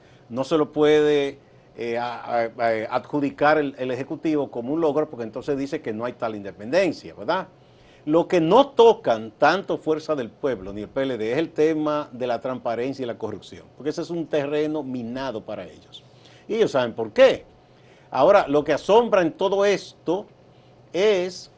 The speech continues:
que el partido de gobierno es un partido, yo no sé si es que se siente tan seguro y tan cómodo que no mueve un dedo,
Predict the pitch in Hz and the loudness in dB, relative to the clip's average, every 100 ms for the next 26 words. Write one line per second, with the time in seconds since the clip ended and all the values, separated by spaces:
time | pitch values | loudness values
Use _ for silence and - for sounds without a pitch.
0 | - - 156 151 143 123 156 135 - 240 | -20 -2 2 2 0 0 0 0 0 4
1 | 226 190 170 170 180 139 123 123 143 - | 4 4 4 6 6 6 2 -8 -10 -12
2 | _ _ - - 143 180 220 220 208 208 | _ _ -20 -12 -4 -4 0 0 0 -2
3 | 214 208 214 208 196 - - - _ - | -4 0 0 0 -6 -16 -20 -20 _ -16
4 | 127 107 214 254 - 240 226 220 208 180 | -8 2 4 4 2 2 2 -2 -2 -8
5 | 196 226 214 147 - 220 254 - - 185 | -2 -2 -2 -6 2 2 2 -4 -4 -2
6 | 185 190 127 170 - _ - - - - | 2 2 2 -2 -8 _ -20 -20 -20 -20
7 | - 127 - 143 135 220 165 139 170 185 | -14 -8 -2 -2 6 8 8 2 -4 -8
8 | - 127 113 135 156 185 208 185 143 214 | -10 -6 -2 0 0 0 0 2 2 -2